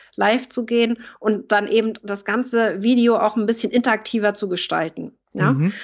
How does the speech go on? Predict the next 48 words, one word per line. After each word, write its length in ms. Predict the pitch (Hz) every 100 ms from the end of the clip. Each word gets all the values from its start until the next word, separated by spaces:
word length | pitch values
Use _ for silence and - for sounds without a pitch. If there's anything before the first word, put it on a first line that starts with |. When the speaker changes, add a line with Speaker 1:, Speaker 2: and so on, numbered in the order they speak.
| -
Speaker 1:
Also 180 | - 202
da 200 | 214 214
arbeiten 400 | 240 254 254 240
sie 80 | 247
gerade 300 | 208 220 226
dran. 260 | 220 220
Das 160 | 240 226
ist 120 | 220
natürlich 380 | 233 226 233 226
für 80 | 208
mich 240 | 214 277
super 260 | - 247 196
spannend, 540 | - - 226 269 285 - - -
weil 100 | 208
man 160 | 220 220
dann 160 | 208
keine 320 | 208 226 240 -
externen 460 | - - 220 214
Tools 320 | 214 254 269
mehr 160 | 254 233
braucht, 320 | 214 220 233
weil 100 | 214
man 160 | 214 214
dann 160 | 208
Sachen 300 | 208 202 -
machen 260 | 233 226 226
kann 240 | 220 220
wie 120 | 202 -
Umfragen. 680 | 254 269 - 226 226 240 240 - -
Ich 80 | -
habe 140 | 226
eben 160 | 226 240
schon 160 | 240
gesagt, 240 | 220 208 208
wir 80 | 208
können 200 | 226 208
im 120 | 196
Nachhinein 640 | 196 269 262 214 190 214
in 220 | 214 202
jedes 340 | 196 226 247 254
Video, 320 | 220 202 202
ob 80 | 190
das 180 | 185 208
nun 140 | 202
live 260 | 185 190 226
ist 140 | 202
oder 160 | 185 185
nicht, 300 | 226 262